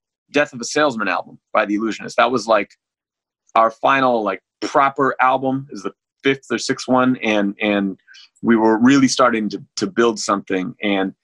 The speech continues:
that, that fucking song came out so good 'cause he really got what we were going for. And we, I, that was another thing I learned from working with local rappers too, that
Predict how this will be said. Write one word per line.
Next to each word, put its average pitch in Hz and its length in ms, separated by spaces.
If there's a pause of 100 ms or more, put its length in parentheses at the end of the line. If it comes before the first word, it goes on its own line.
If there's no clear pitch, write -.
(280)
that, 160 280 (180)
that 190 300
fucking 165 360
song 151 440
came 127 260
out 110 180
so 156 300
good 135 420 (1040)
'cause 117 100
he 131 100
really 151 200
got 127 300
what 139 100
we 127 120
were 123 120
going 117 400
for. 120 220
And 110 100
we, 107 160 (1200)
I, 139 200
that 156 80
was 156 100
another 165 280
thing 127 220
I 120 80
learned 139 320
from 123 200 (100)
working 127 380
with 110 200 (1160)
local 127 320
rappers 113 480
too, 160 360
that 110 320